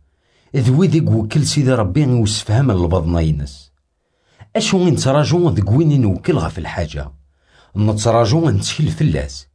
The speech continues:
نكيا ويدوقع عرا ما إلا تصدلم مي يكون ويا،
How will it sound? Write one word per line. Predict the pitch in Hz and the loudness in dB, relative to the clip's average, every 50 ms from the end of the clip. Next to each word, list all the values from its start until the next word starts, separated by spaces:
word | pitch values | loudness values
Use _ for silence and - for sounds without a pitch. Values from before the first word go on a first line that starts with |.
| _ _ _ _ _ _ _ _ _ _ _ _ _ _ _ - | _ _ _ _ _ _ _ _ _ _ _ _ _ _ _ -2
نكيا | 110 120 123 113 - - 180 175 | 0 2 2 0 0 0 0 2
ويدوقع | 170 160 131 107 101 110 104 98 104 - 139 123 | 4 2 2 2 2 2 2 0 0 0 0 0
عرا | 101 120 143 143 151 | 2 2 2 2 2
ما | 147 147 123 113 131 | 2 2 2 2 2
إلا | 131 113 104 104 98 | 2 2 2 2 0
تصدلم | 104 - - - 98 98 95 95 95 92 90 87 | 0 -2 -4 -2 0 0 2 2 2 2 2 2
مي | 92 92 90 | 2 2 0
يكون | 87 - - 120 98 | 0 -2 -2 0 0
ويا، | 92 107 127 151 160 160 | 0 2 2 2 0 -2